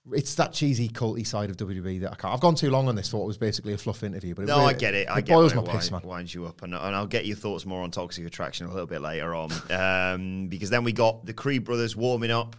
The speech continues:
Speaker 2: uh, ahead of their match with, uh, Viking Raiders, of course, and Roderick Strong comes in. He's always been the leader of Diamond Mine, <laughs> uh, and he said, "I'm in charge of the team, and, you know, just do what I say and you'll win, and don't let me down this time." And the Creeds give him a little bit of a look, and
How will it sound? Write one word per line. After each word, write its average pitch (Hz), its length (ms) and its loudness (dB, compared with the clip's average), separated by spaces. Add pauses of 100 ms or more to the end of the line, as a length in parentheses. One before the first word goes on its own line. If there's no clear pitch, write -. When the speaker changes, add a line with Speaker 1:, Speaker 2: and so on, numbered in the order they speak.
(120)
Speaker 2:
uh, 95 280 0
ahead 98 180 0
of 95 80 -4
their 92 160 0
match - 420 -6
with, 87 400 -4
uh, 90 280 0
Viking 92 300 0
Raiders, 92 240 -2
of 85 80 -14
course, 98 300 -6
and 85 80 -6
Roderick 127 300 4
Strong 117 300 0
comes 104 280 -4
in. 107 220 -2 (240)
He's 117 140 0
always 135 180 4
been 98 140 -4
the 90 80 -4
leader 92 220 -2
of 85 80 -6
Diamond 90 340 0
Mine, 90 280 0 (140)
<laughs> - 200 0
uh, 214 80 10 (500)
and 95 480 2
he 92 80 -2
said, 95 240 0
"I'm 127 120 2
in 117 100 2
charge 113 300 2
of 101 60 -4
the 90 60 -6
team, 104 500 0 (360)
and, 82 220 -10
you 107 100 -2
know, 87 140 -2
just 104 240 -8
do 139 120 2
what 120 120 2
I 104 100 2
say 101 340 2
and 92 80 -2
you'll 90 160 -4
win, 98 260 0
and 85 120 -6
don't 95 200 -2
let 101 180 -6
me 92 100 -8
down 87 280 0
this 82 160 -6
time." 80 300 -6
And 78 80 -12
the 80 60 -14
Creeds 80 400 -10
give 82 120 -10
him 82 60 -6
a 82 40 -4
little 87 180 -2
bit 82 120 -4
of 82 60 -4
a 90 40 -4
look, 82 300 -10
and 80 100 -12